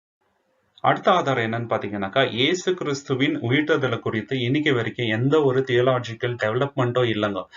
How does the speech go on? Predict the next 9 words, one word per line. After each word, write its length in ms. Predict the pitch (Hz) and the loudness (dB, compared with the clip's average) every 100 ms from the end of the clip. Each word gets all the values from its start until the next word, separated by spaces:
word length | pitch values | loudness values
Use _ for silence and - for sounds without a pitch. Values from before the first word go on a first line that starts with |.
| - - 95 | -18 -4 -2
அதனாலவே 580 | 101 135 147 143 127 143 127 | 2 4 4 2 2 2 0
இது 120 | 120 | 0
வந்து 220 | 113 127 113 | 0 -2 -2
உண்மைன்ட்டு 480 | 117 127 127 127 107 | -2 -2 -2 -2 0
நிறைய 200 | 101 110 | 0 0
பேர் 260 | - 104 104 | -2 -2 -2
நம்புறாருங்க. 500 | 98 104 98 92 90 _ _ _ _ _ _ _ _ _ _ _ - - _ | 0 0 0 -2 -14 _ _ _ _ _ _ _ _ _ _ _ -20 -20 _
தியாலஜிக்கல் 680 | 131 156 165 156 147 156 139 | 4 6 4 2 -6 -8 -4
டெவலப்மெண்ட்னா 560 | 113 123 135 131 120 | -4 -4 -6 -6 -4